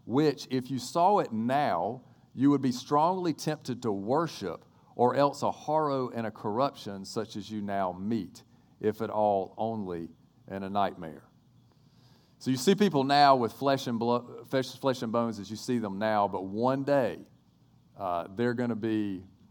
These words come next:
appearing at a whole nother level that we need to go ahead and recognize this is where we're all headed. All day long, we are, are in some degree helping each other to one or other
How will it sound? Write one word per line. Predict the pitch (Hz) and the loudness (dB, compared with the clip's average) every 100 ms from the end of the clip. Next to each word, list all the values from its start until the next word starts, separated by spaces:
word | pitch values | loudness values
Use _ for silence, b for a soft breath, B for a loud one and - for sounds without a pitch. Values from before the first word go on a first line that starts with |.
| _ - | _ -18
appearing | - - 151 147 123 101 95 95 | -16 -6 -2 0 0 -2 -8 -2
at | 104 | -2
a | 85 | -2
whole | - 127 127 127 131 123 | -2 0 0 0 -2 -2
nother | 123 120 113 | 0 0 -2
level | 107 113 98 92 85 - | 0 0 0 -6 -10 -8
that | 104 101 | -6 -4
we | 107 | -4
need | 104 113 | -4 -6
to | 101 | -4
go | 110 107 | -4 -4
ahead | 104 107 98 | -4 -6 -6
and | 90 | -4
recognize | 113 113 92 90 90 87 | -4 -4 -6 -4 -4 -6
this | 95 95 | -12 -16
is | 92 | -12
where | 98 95 90 B B 95 | -8 -8 -8 B B -6
we're | 98 | 0
all | 95 92 | 0 0
headed. | 92 110 87 B B B | -2 -2 -2 B B B
All | 117 139 | 6 6
day | 143 151 | 4 2
long, | 139 139 139 127 | 4 6 6 6
we | 127 127 | 2 2
are, | 117 117 | 2 4
are | 120 120 117 - | 4 4 2 -2
in | 104 | -10
some | - 135 131 123 | -4 0 0 -2
degree | 110 120 123 113 107 B B B | -4 -2 0 0 -4 B B B
helping | 147 151 143 123 | 4 4 2 0
each | 117 117 113 | 0 0 2
other | 107 104 107 104 B B - | 0 2 -2 -4 B B -2
to | 113 | 0
one | 104 117 135 139 135 | 0 2 4 4 2
or | 117 113 - | -2 -2 0
other | 123 131 117 104 | 2 2 2 -2